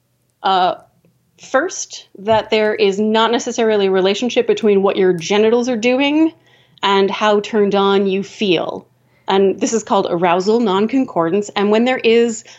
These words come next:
not a match between what your genitals are doing, like how much blood is flowing to your genitals or how wet your genitals are getting, when there's a, a mismatch between that and how you feel, how you feel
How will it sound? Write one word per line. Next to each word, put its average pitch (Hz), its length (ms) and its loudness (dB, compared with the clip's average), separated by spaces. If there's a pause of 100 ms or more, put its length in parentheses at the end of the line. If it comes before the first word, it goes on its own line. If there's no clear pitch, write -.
(100)
not 202 260 2
a 214 40 0
match 208 440 0
between 208 320 0
what 190 120 0
your 185 160 -2
genitals 202 460 0
are 254 60 -4
doing, 269 380 0
like 175 200 0
how 190 120 -2
much 165 220 -2
blood 185 240 0
is 190 100 -2
flowing 190 220 0
to 185 80 -4
your 185 100 -2
genitals 180 600 0
or 175 200 -2
how 165 220 -2
wet 190 440 0
your 208 180 0
genitals 202 380 -2
are 202 60 -2
getting, 202 440 0 (680)
when 214 160 0
there's 226 140 2
a, 226 120 2 (100)
a 226 60 2
mismatch 226 480 0
between 202 360 -2
that 196 380 -2
and 196 120 -2
how 202 140 -6
you 175 180 -4
feel, 311 640 -4 (520)
how 254 320 0
you 247 200 2
feel 180 680 0